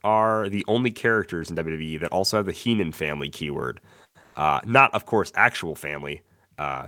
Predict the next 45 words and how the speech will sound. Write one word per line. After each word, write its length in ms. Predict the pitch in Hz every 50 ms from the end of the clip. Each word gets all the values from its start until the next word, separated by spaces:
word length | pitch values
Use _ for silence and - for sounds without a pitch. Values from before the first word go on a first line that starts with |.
| -
just 220 | - 76 73 - - _ _ - 69
represented 500 | 80 71 - - 76 73 71 71 69 - _ _ _ _ _ -
by, 160 | 67 69 69
you 100 | 65 60
know, 200 | 69 64 64 - - - -
Bobby 200 | 85 76 76 73
the 80 | 71
Brain 220 | - 82 76 73 73
Heenan 360 | - 80 76 73 76 78 - -
and 80 | 71 76
everything. 440 | 76 73 73 - 78 76 76 71 - _ - - - - -
So 240 | - - 92 87 92
then 160 | 104 107 98
the 60 | 92
W 220 | 90 90 85 85 80
W 120 | 76 76 76
E 40 | 76
ring 300 | 76 78 76 73 73 - _
for 120 | - 80
five 260 | 76 - 78 76 76 -
points 300 | - 80 78 76 73 -
for 80 | - 80
three 180 | - 85 82 80
hundred 240 | 78 76 80 80 73
ninety-five 600 | 76 76 73 73 - - 78 73 73 73 73 71
if 120 | - -
you 80 | 82 82
wanted 220 | 80 82 78 76
to 60 | 73 76
make 100 | - -
it 60 | -
four 200 | - - 78 71
hundred. 400 | - 78 73 76 78 73 71 - _ - - - - - -
Uh, 180 | - 78 78 76
sadly, 360 | - - 139 127 120 104 101
Andre 400 | - 90 92 92 85 85 87 82
would 120 | 82 78 76
have 120 | 76 73
to 80 | - 76
be 80 | 76
at 60 | 76
his 120 | 73 73 80
ninety 320 | 82 78 78 82 85 87
point 260 | - - 90 90 85
line, 360 | 87 92 92 92 98 98 101